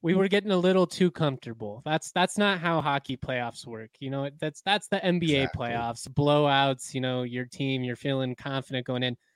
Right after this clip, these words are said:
Speaker 1: The N H L, it's, it's supposed to be gut-wrenching. It's supposed to, you know,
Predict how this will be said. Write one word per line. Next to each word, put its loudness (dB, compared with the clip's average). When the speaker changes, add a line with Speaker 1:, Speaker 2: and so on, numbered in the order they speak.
Speaker 1:
The 0
N 2
H 0
L, 6
it's, -2
it's -8
supposed -2
to -8
be -8
gut-wrenching. -8
It's -10
supposed -6
to, -6
you -8
know, -10